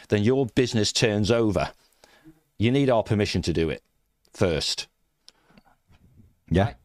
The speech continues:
Speaker 2: yeah, yeah.
Speaker 1: Chelsea couldn't have gone and done what they did.
Speaker 2: No.
Speaker 1: 'Cause they would say, "We don't think that's sustainable.
Speaker 2: Mm.
Speaker 1: Therefore, no." Right? We know a uefa have got the ump a little bit about some of this stuff 'cause they've
Speaker 2: Mm.
Speaker 1: said, "You know what?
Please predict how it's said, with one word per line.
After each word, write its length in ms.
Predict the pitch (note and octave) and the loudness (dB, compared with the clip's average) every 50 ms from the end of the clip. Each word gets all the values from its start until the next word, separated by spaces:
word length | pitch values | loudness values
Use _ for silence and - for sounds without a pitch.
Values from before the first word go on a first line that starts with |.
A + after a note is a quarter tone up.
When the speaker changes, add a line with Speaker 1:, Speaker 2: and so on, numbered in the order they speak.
| _ _ - | _ _ 2
Speaker 2:
yeah, 140 | - G#2 B2 | 2 2 4
yeah. 120 | B2 A#2+ | 2 0
Speaker 1:
Chelsea 400 | C3 - D#3+ D3 C#3+ - - A#2+ | 0 2 0 0 0 0 -2 -2
couldn't 240 | - - B2+ G#2 G2+ G2+ | -2 -2 -2 0 0 0
have 80 | - | 2
gone 140 | A2 G2 G2 | 2 2 2
and 100 | F#2 F2+ | 2 0
done 120 | G2+ G2 | 0 0
what 120 | F#2+ G#2 - | 0 0 0
they 120 | G#2+ G#2 | 0 0
did. 260 | G2+ C#3+ D3+ D3+ - - _ _ - | 0 0 -2 -2 -4 -10 _ _ 0
Speaker 2:
No. 180 | - - G#2+ - - - - - - - - | 2 2 2 0 -4 -10 -10 -8 -8 -6 -4
Speaker 1:
'Cause 160 | - A#2 F#2+ | -4 -2 0
they 100 | - C3 | 0 0
would 120 | A2 G#2 - | 0 0 0
say, 120 | - A#2 | 0 0
"We 140 | A2+ D3 D#3+ | 0 2 2
don't 180 | D3 B2+ A2+ - | 0 0 0 -2
think 140 | A#2 G2 | -2 -2
that's 140 | - - - | -2 -2 -2
sustainable. 600 | - G2 - - - F#2 F2 E2+ E2+ F2 A2+ C3+ - _ _ - | -2 -4 -4 -2 0 0 0 -2 -2 -4 -6 -8 -12 _ _ 0
Speaker 2:
Mm. 200 | F2+ G2 G2 F#2 - - _ - | 0 0 0 -2 -6 -12 _ -2
Speaker 1:
Therefore, 540 | B2 G#2+ G2 - - A2 G2 G2 F#2+ - - _ _ | -2 -2 0 0 0 0 2 2 0 -2 -6 _ _
no." 300 | - G#2+ G2+ - - - - _ _ _ _ _ _ _ _ _ _ _ - | -4 -2 -2 -2 -2 -4 -10 _ _ _ _ _ _ _ _ _ _ _ -6
Right? 260 | D#2 F2+ A#2 C3 - _ _ - - - - - - - - - _ _ _ - | -2 -2 -2 -2 -2 _ _ -20 -20 -20 -20 -20 -20 -20 -20 -20 _ _ _ -2
We 140 | B2+ C#3 D3 | 0 2 2
know 320 | D3 E3 F#3+ G3+ C#3+ B2 - _ _ _ _ _ - | 2 2 2 0 0 -4 -6 _ _ _ _ _ -2
a 40 | A2+ | 0
uefa 680 | G2+ G#2 A2 A2 A#2 - A2+ - - A#2 F2 D2+ - - _ - | 2 2 2 2 2 2 0 0 0 -2 -2 -2 -4 -8 _ -4
have 120 | G#2+ F#2+ | -2 0
got 180 | - A2+ A2 - | 0 0 0 0
the 100 | G#2+ G#2+ | 0 0
ump 200 | F#2 F2+ F2 - | 0 0 0 0
a 40 | G#2 | 0
little 240 | F#2 F2 - F#2+ D2+ | -2 -2 -2 -4 -2
bit 140 | F2 - - | -2 -2 -2
about 280 | F2 F2+ F2+ F2+ - | -2 -2 -2 -2 -2
some 180 | - - G#2+ F2 | -4 -2 -2 -2
of 60 | D#2+ | 0
this 120 | E2+ D#2 - | 0 -2 -2
stuff 280 | - - - G#2+ G2+ - | -2 -2 -2 -2 -2 -4
'cause 160 | - G2+ - | -6 -4 -2
they've 120 | - E2+ | 0 2
Speaker 2:
Mm. 80 | E2+ F#2 | 2 2
Speaker 1:
said, 140 | G2 G#2+ G2 | 0 0 0
"You 40 | C3+ | 0
know 120 | C#3+ D3 C#3 | 0 0 0
what? 260 | A#2+ A2+ A2+ A#2+ | 2 2 0 0